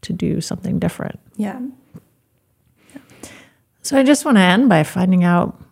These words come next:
Speaker 1: how are your kids doing?
Speaker 2: <laughs> Oh, they're doing well. Um, I feel like when we first met, they were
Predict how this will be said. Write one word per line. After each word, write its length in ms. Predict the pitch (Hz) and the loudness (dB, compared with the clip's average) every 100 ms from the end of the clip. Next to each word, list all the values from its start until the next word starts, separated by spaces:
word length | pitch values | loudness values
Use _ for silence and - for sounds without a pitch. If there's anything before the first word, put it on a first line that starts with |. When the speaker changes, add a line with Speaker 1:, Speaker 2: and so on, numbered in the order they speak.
| _ _ | _ _
Speaker 1:
how 140 | - 233 | -8 -4
are 80 | 233 | -2
your 120 | 233 | -4
kids 320 | 240 233 - | -6 -10 -8
doing? 280 | - - - 339 | -6 -4 -4 -4
Speaker 2:
<laughs> 100 | - | -2
Oh, 520 | 269 294 254 254 254 - - - - - | 0 2 2 0 -4 -8 -18 -20 -20 -8
they're 180 | 247 254 | -2 0
doing 340 | 285 285 277 | 2 2 2
well. 680 | 226 226 226 233 233 240 247 - | 2 0 0 0 -2 -4 -6 0
Um, 880 | 214 214 214 208 202 208 208 208 - _ _ _ _ | 2 2 0 -2 -2 -2 -4 -6 -14 _ _ _ _
I 280 | 208 202 220 | -6 -6 -6
feel 300 | - _ 240 | -10 _ -4
like 220 | 214 214 | -4 -6
when 600 | - 208 208 202 202 196 - _ _ _ _ _ _ | -4 -4 -2 -4 -4 -6 -10 _ _ _ _ _ _
we 120 | 214 | -8
first 320 | 208 196 190 214 | -6 -8 -8 -6
met, 260 | 208 208 | -8 -6
they 80 | 196 | -6
were 300 | 190 180 180 | -4 -4 -6